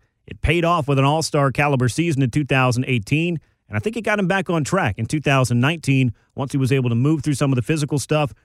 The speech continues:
refocus, go down to Gwinnett, simplify things, and come back. It's good to hear him sounding confident about where his stuff is,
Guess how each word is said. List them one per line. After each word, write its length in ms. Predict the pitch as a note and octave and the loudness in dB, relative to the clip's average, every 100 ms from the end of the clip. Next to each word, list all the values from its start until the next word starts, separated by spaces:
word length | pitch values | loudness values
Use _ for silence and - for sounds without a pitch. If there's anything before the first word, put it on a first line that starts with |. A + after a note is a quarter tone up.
| _ | _
refocus, 720 | - D#3 - D3+ C#3 D3+ C#3+ - | -4 -2 0 0 2 0 -2 -4
go 80 | G#2+ | -4
down 260 | G#2+ C3 D3 | 0 2 2
to 60 | |
Gwinnett, 400 | C3 C#3 C#3+ C#3+ - _ _ | 2 2 2 2 -2 _ _
simplify 640 | - E3+ E3 C3+ D#3 D3 | -4 0 0 2 2 2
things, 420 | C3+ D3+ D3+ C3 - _ - | 0 2 2 -2 -8 _ -6
and 200 | C3 A#2 | -6 0
come 180 | C3 | 0
back. 360 | A2 D3 D3+ - | 2 2 0 -2
It's 280 | A#2+ - - _ _ | -6 -6 -14 _ _
good 180 | C#3+ A3+ | -4 -2
to 80 | G#3+ | -2
hear 160 | F3+ F#3 | 0 0
him 80 | |
sounding 300 | D3 F3 D3+ | 0 0 0
confident 440 | A#2 D#3+ D#3+ D3+ D3 | 0 -2 0 0 2
about 240 | C#3 C#3 | 2 2
where 160 | C#3+ C3+ | 2 0
his 100 | A2+ | 0
stuff 320 | - E3+ - | -2 -2 0
is, 260 | E3+ E3 | 0 0